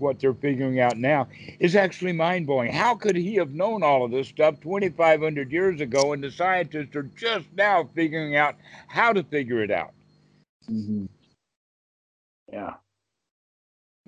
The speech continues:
Speaker 2: Some powerful concentration to be able to look that deeply.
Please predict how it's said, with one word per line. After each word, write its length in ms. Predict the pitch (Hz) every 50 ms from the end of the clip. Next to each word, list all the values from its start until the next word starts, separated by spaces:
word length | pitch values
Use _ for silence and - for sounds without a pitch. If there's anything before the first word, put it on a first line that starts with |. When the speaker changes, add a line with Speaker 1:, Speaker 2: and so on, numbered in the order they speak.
| - - - - - - - - _ _ _ _ _ - 214
Speaker 2:
Some 140 | 208 185
powerful 560 | - - 185 190 190 196 185 180 - 175 160 -
concentration 1120 | - 170 180 180 180 - - 147 139 139 - 165 160 175 175 175 - - 160 135 117 113
to 140 | 110 - 147
be 180 | 123 135 139 139
able 240 | 139 - 131 131 131
to 460 | - - - 123 120 120 117 117 117
look 240 | 135 143 147 - -
that 240 | - 143 135 131 -
deeply. 560 | 139 143 143 139 - 131 127 120 117 110 110